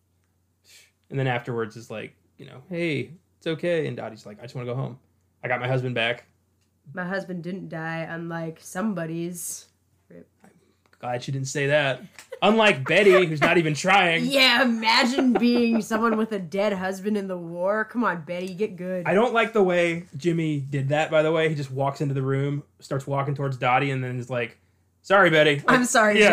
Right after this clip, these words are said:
Speaker 2: Betty.
Speaker 1: that was
Speaker 2: Well, they
Speaker 1: horrible.
Speaker 2: were sitting right next to each other. It was for the movie.
Speaker 1: I know, but he could have said, like, "Hey, you know, everybody leave, but, you know, Betty." Or he could have done the really insensitive way, like, "Who here has a husband?"
Speaker 2: I can't
Speaker 1: "Not
Speaker 2: remember.
Speaker 1: so fast, Betty."
Speaker 2: Is it? Oh, ooh, man. <laughs> All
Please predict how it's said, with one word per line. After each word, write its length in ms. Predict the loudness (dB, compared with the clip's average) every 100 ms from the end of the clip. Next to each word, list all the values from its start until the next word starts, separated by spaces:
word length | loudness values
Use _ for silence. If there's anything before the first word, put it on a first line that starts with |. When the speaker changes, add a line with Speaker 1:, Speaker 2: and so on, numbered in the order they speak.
| 6
Speaker 2:
Betty. 140 | 4
Speaker 1:
that 160 | 4 4
was 80 | 6
Speaker 2:
Well, 80 |
they 80 | 8
Speaker 1:
horrible. 320 | 8 8 8
Speaker 2:
were 40 | 6
sitting 180 | 6 6 2
right 100 | 0
next 220 | -2 -2
to 60 | -6
each 160 | -6
other. 140 | -6 -4
It 20 |
was 120 | -4
for 100 | -2
the 100 | -4
movie. 380 | -4 -4 -4 -2
Speaker 1:
I 120 | 0
know, 220 | 2 4
but 80 | 4
he 80 | 0
could 200 | -2 -2
have 160 | -2 -6
said, 200 | -2 0
like, 140 | 2 2
"Hey, 240 | 2 0 -4
you 100 | -4
know, 200 | -2 -6 -14 _ _ _ _ _ _ _ _ _ _ _
everybody 340 | 2 6 6 6
leave, 300 | 6 4 4
but, 180 | -2 0
you 60 |
know, 260 | -2 -2 -4 -10 -14
Betty." 340 | -6 -4 -4 -6 -12 _ _ _ _ _
Or 120 | 2
he 80 | 4
could 120 | 4
have 80 | 2
done 120 | 2 0
the 80 |
really 220 | 0 0 0
insensitive 480 | -4 -8 -8 -10
way, 180 | -6 -4
like, 160 | -4 -8 _ 0
"Who 160 | 2
here 220 | 2 2 2
has 140 | 2 0
a 60 |
husband?" 440 | 0 -2 -2 -6 -8 _ _ _
Speaker 2:
I 60 | -6
can't 120 | 0 2
Speaker 1:
"Not 100 | 4
Speaker 2:
remember. 220 | 4 4
Speaker 1:
so 60 | 4
fast, 180 | 2 0
Betty." 320 | -2 -2 -8 -10
Speaker 2:
Is 140 | -6
it? 260 | -4 -4 -6 -16 -8 2
Oh, 340 | 6 6 4
ooh, 220 | 0 0 0
man. 340 | 0 0 0
<laughs> 100 |
All 0 | 0